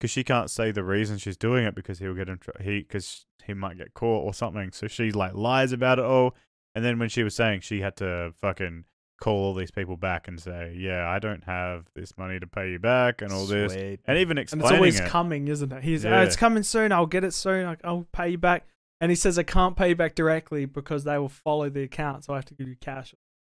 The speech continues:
Speaker 2: Yeah.
Speaker 3: which he never
Speaker 1: Mm. When they, it's weird. I, I still don't understand how the law, how the law doesn't fuck this guy over.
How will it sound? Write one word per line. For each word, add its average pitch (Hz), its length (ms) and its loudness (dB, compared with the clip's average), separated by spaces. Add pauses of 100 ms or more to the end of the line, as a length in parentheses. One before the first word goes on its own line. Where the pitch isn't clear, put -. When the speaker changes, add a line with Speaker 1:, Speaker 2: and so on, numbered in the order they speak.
(360)
Speaker 2:
Yeah. - 60 -10
Speaker 3:
which - 120 -2
he 143 60 -6
never 131 280 -4
Speaker 1:
Mm. - 40 -12 (600)
When 170 180 2
they, 151 320 4 (100)
it's 147 360 -4
weird. 151 200 2
I, 131 120 -2 (260)
I 107 100 -2
still - 240 -4
don't 170 140 2
understand 110 320 -2
how 104 80 0
the 95 100 -4
law, 92 380 -2 (120)
how 95 120 -4
the 98 120 -2
law 95 200 -2
doesn't 95 260 -6
fuck - 380 -6
this 101 160 -8
guy 95 240 -6
over. 107 320 -4